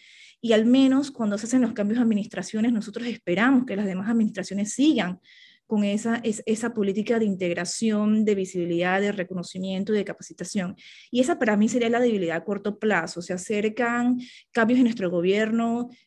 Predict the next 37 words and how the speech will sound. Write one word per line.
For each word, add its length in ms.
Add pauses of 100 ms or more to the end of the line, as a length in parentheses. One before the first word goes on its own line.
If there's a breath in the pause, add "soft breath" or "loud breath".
posiblemente 960
en, 200
en 160
tres 220
años, 540 (360 soft breath)
y 180
quizás 240
vengan 240
otras 220
personas 340
con 200
est-, 260
no, 320 (320)
con, 480
no 260
con 140
esta 240
perspectiva. 640
Entonces, 320
para 240
mí 180
eso 160
es 60
una 160
debilidad 340
a 100
corto 360
plazo. 460 (440 soft breath)
Y 120
definitivamente 1200 (360 loud breath)
que 240
también 440
las, 180
las 160
personas 400
no 240
vean 520